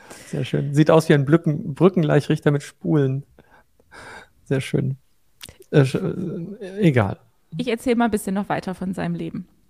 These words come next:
Speaker 2: Äh, achtzehnhundertvierundachtzig wanderte Tesla dann nämlich in die U S A aus, wo er in der Edison-Fabrik in Manhattan Generatoren verbesserte und reparierte. Ein Jahr später kündigte er aber,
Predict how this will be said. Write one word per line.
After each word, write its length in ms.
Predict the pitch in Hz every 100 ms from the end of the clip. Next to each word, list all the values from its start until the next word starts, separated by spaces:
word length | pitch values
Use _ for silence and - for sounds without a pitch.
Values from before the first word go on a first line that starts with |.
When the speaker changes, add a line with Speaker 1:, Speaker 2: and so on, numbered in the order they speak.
| _ _ _ - -
Speaker 2:
Äh, 100 | 185
achtzehnhundertvierundachtzig 1400 | 190 233 - 294 262 247 - 330 320 - - - 214 -
wanderte 320 | 196 190 202
Tesla 480 | 214 233 - 208 208 196
dann 160 | 208
nämlich 320 | 196 226 220
in 100 | 208
die 160 | 208 -
U 160 | - 185
S 140 | -
A 260 | - 156 160
aus, 520 | - - 240 - 202
wo 140 | 208 208
er 120 | -
in 200 | 208 196
der 240 | 185 -
Edison-Fabrik 800 | 226 254 170 170 175 - - 190
in 100 | 185
Manhattan 560 | 175 190 202 - 196 196
Generatoren 560 | 190 180 180 208 214
verbesserte 680 | - 220 185 - 185 - 185
und 240 | - 190 185
reparierte. 580 | 185 175 160 156 - - _ _ - - - -
Ein 160 | 196 202
Jahr 120 | 202
später 280 | - 190 185
kündigte 540 | 226 226 233 - -
er 180 | 113 -
aber, 380 | 233 247 254